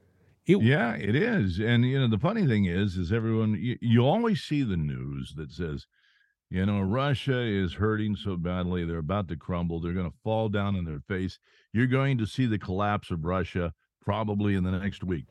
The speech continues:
Speaker 2: at
Speaker 1: Yeah.
Speaker 2: least in the next month." I saw that yesterday. But yet there was another story out there and said, "Don't you believe that?"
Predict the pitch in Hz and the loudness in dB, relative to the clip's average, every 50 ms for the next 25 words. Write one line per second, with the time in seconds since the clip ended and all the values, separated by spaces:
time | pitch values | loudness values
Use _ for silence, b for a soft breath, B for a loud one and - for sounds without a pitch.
0 | _ - 104 110 92 80 - 71 71 73 82 101 101 98 90 87 85 87 87 - | _ -10 -6 -2 0 2 2 0 -2 -4 -4 -2 0 0 0 -2 -4 -6 -6 -4
1 | 98 101 90 78 65 85 95 104 98 - - 127 120 120 117 120 120 101 90 113 | -2 -2 -2 -2 -2 0 0 0 0 0 0 0 2 2 4 2 2 2 2 2
2 | 113 107 104 - - 95 85 80 69 67 - _ _ _ _ _ _ _ - 131 | 2 2 0 0 -2 -4 -6 -6 -6 -8 -12 _ _ _ _ _ _ _ -2 -2
3 | 127 131 143 147 139 101 113 127 127 127 120 98 120 123 127 123 120 110 - - | 0 2 2 0 0 0 2 2 2 2 2 2 2 2 0 0 0 -2 -2 -4
4 | - - 156 165 143 135 117 113 110 104 104 98 78 101 104 104 - - 104 95 | -4 -4 0 2 2 4 4 4 4 2 2 0 0 0 0 0 0 -2 -4 -4
5 | 85 98 113 120 123 - 123 107 92 92 98 101 131 190 202 160 113 92 76 73 | -2 0 0 0 0 0 -2 -2 -2 0 0 0 0 0 -2 -2 -4 -6 -6 -8
6 | - - | -12 -14